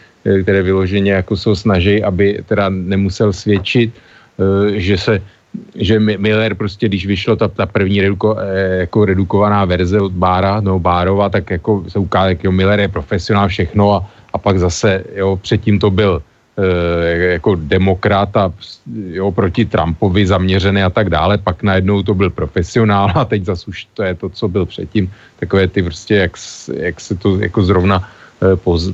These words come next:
pozdá, hodí, eh, ty nálepky. Eh, takže, mm, myslím si, že jako ta s-, jako to vyšetřování,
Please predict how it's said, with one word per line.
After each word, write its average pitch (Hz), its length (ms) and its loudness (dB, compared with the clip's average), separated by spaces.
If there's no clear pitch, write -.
pozdá, 92 540 2
hodí, 90 420 0
eh, 92 580 -2
ty 104 120 0
nálepky. 95 640 0
Eh, 92 140 0
takže, 98 480 2
mm, 107 460 0
myslím 110 240 0
si, 117 200 0
že 120 420 2
jako 120 540 0
ta 127 100 0
s-, - 240 -4
jako 113 280 0
to 151 120 2
vyšetřování, 143 800 0